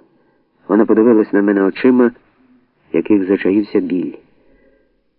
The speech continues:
Ну, такий років за п'ятдесят, з жорстким обличчям,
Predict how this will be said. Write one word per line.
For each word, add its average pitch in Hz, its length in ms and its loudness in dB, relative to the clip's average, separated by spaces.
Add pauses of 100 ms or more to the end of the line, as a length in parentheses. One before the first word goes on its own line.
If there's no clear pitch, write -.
(500)
Ну, 220 80 0
такий 131 300 2
років 117 400 2
за 107 100 0
п'ятдесят, 107 640 -2 (840)
з 98 60 -12
жорстким 107 680 0
обличчям, 101 680 -2